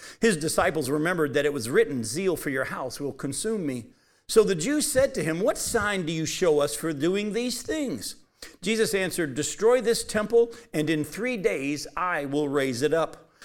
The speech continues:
The Jews then said, "It has taken forty-six years to build this temple, and you'll raise it up in three days?" But he was speaking about the temple of his body.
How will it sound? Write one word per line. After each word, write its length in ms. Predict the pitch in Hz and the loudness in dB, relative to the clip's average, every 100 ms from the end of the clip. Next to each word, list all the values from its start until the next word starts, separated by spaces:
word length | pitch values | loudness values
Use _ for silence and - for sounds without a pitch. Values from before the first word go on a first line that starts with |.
| - | -2
The 100 | 190 | -2
Jews 380 | 131 196 190 123 | 2 0 0 0
then 180 | 160 143 | 0 0
said, 240 | 165 147 | 2 2
"It 120 | 180 | 2
has 120 | 180 | -2
taken 320 | - 151 143 135 | 0 0 0 -2
forty-six 560 | 160 160 151 - 147 | -2 -2 -2 -2 -4
years 320 | 139 247 262 | -4 -2 -2
to 140 | - 135 | -4 -4
build 260 | 135 123 | -2 -2
this 160 | 120 117 | -6 -6
temple, 380 | - 117 110 110 | -4 -4 -4 -4
and 100 | 123 | 0
you'll 200 | 196 151 | 0 2
raise 260 | 165 185 | 2 2
it 100 | 143 | 0
up 160 | 160 196 | 0 -2
in 80 | 123 | -4
three 260 | - 170 | -2 -2
days?" 520 | 135 143 196 269 - - _ _ _ - | 0 0 0 -2 -6 -16 _ _ _ -2
But 180 | 156 - | -2 -4
he 300 | - 220 247 | -6 -4 -2
was 180 | 254 | -2
speaking 580 | - - 175 165 185 180 - | -2 -4 -6 -4 -2 -2 -4
about 400 | 143 139 139 - | -2 0 0 -2
the 80 | |
temple 540 | 151 - 135 113 131 139 | -4 -4 -8 -6 -8 -6
of 140 | 127 | -6
his 160 | 120 - | -4 -4
body. 460 | 113 143 139 110 | -2 -2 -2 -6